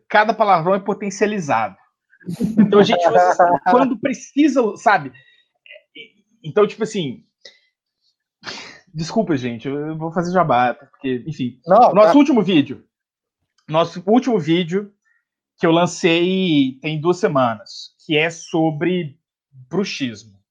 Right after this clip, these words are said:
Speaker 1: É, sobre os seus dentes do novo normal. Esse é o nome do vídeo.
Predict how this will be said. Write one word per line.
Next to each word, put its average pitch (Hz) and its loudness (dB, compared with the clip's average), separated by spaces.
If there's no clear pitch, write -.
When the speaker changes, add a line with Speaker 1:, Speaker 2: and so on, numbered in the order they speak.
Speaker 1:
É, 120 -12
sobre 143 -6
os 143 -8
seus 180 -2
dentes 190 -2
do 175 -2
novo 165 -2
normal. 131 -2
Esse 123 -20
é - -10
o 120 -14
nome 127 -14
do 131 -16
vídeo. 107 -20